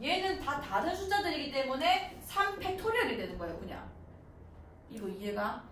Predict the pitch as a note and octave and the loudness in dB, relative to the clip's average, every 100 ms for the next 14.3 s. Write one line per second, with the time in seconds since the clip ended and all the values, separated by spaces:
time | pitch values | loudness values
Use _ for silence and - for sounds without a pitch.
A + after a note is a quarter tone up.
0 | - - F4+ C#4 D#4+ E4+ G4+ G4 - D4 | -10 0 4 8 8 8 6 4 4 8
1 | F#4+ G4+ - C4 F4+ F4+ E4 F4 D#4+ D4 | 10 10 10 10 10 8 4 2 -2 -4
2 | C4+ B3+ - A#3 F#3 F#3+ G3+ G#3 F#3 E3+ | 0 0 0 -2 -2 -2 -4 -2 0 0
3 | E3+ E3+ D3 - - - - B3+ - B3 | 0 0 0 -4 -8 -16 -10 -6 -2 6
4 | B3+ F#4+ F#4 - F#3+ G3 F#3+ F#3 F#3 C4 | 8 10 8 2 -4 -2 -2 -4 -2 -2
5 | - - - - G#3+ C4 C4+ F4 F#4 F#4 | -2 -6 -12 -12 -2 0 0 4 6 8
6 | F#4+ - A#3+ - A#3+ G3 F#3+ F3+ F#3 F#3 | 8 6 2 -2 -2 -2 -2 -4 -6 -6
7 | G#3 C#4 - - - - - - - - | -4 -4 -6 -10 -18 -20 -20 -20 -20 -20
8 | - - - - - - - - - - | -20 -20 -20 -16 -16 -16 -20 -20 -20 -20
9 | - - - - A#3+ A3 C#4 D#4 C4 B3+ | -20 -18 -16 -4 0 2 0 -2 -2 -2
10 | B3 F4 F4 - A4 G4+ F#4+ - F4 C4+ | -2 -2 -4 -2 0 2 0 0 0 0
11 | C4+ A3 F#3 - F3+ F3 - - - - | 0 0 0 -2 -2 -2 0 -2 -6 -14
12 | - - - - - - - F#3+ A3 B3+ | -20 -20 -20 -18 -16 -14 -6 -4 0 2
13 | C4+ A3 A3 D4 B3 - D4+ D#4+ E4+ C#4 | 2 0 -2 -4 -4 -6 -6 -6 -4 -4
14 | B3+ A3+ G#3 | -4 -4 -6